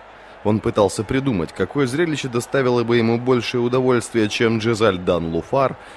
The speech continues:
которого избивают, гоняя по фехтовальному кругу, и не сумел.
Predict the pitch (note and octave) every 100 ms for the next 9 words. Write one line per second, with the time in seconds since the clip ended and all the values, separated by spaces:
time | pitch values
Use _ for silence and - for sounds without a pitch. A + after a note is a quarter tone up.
0 | - - - E3 D3 - B2 A2 G#2+ A#2+
1 | B2+ A#2+ F#2+ G#2 A2 G#2+ G#2+ G2 F#2+ -
2 | F#2 F2 E2+ F2+ F2+ A2+ C3+ A#2+ A#2+ -
3 | - - D3 C#3+ - G2 D#2 D2+